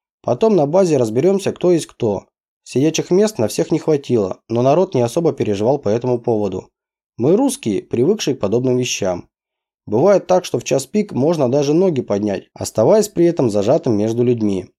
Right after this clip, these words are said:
Как только все были погружены в автобусы, Мишка и Василий двинули их в сторону нашего лагеря. Ну а мы пошли грузиться уже в свою технику. В двух кварталах от брошенного здания больницы нас ожидали две «Газели».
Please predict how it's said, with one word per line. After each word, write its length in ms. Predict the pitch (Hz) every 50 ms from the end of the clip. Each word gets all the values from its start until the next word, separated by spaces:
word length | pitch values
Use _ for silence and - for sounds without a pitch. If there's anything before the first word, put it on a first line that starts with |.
| _ _ _ _ _
Как 220 | - - 120 120 -
только 320 | - 247 262 214 - 160
все 200 | 135 - 202 190
были 140 | 165 147 135
погружены 500 | 135 - 147 143 151 165 156 139 131 120
в 80 | 113 127
автобусы, 600 | - - - 220 220 175 143 120 - - 87 - - -
Мишка 340 | 113 147 160 - - -
и 140 | 101 - 113
Василий 480 | 113 123 135 135 - 214 202 143 104 -
двинули 440 | 104 127 190 202 196 170 143 139 127
их 120 | 110 -
в 40 | -
сторону 360 | - - 190 208 208 175 131
нашего 320 | 117 117 120 - - 139
лагеря. 600 | 131 127 117 107 107 101 95 98 90 87 104 - _ _ _ _ _ _ _ _ _ _ -
Ну 120 | 92 98
а 60 | 110
мы 160 | 147 220 285 285
пошли 360 | - - 165 - 190 202 202
грузиться 480 | 156 131 131 123 131 196 208 - 165
уже 260 | 135 113 107 110 143 -
в 40 |
свою 360 | - - 151 160 151 123 113 104
технику. 640 | - 104 104 95 - 101 92 92 - 95 92 - _ _ _
В 100 | 104 107
двух 240 | 113 131 135 127 -
кварталах 560 | - 120 120 123 - 151 139 123 107 101 - -
от 120 | - 113
брошенного 480 | 117 127 135 135 - - 113 107 107 107
здания 320 | 110 117 127 123 117 107
больницы 500 | 98 98 104 110 147 202 208 208 - 139 -
нас 280 | - 117 160 190 - - -
ожидали 400 | 113 104 107 98 107 120 135 127
две 180 | 98 95 110
«Газели». 540 | 110 117 113 104 101 101 98 95 90 -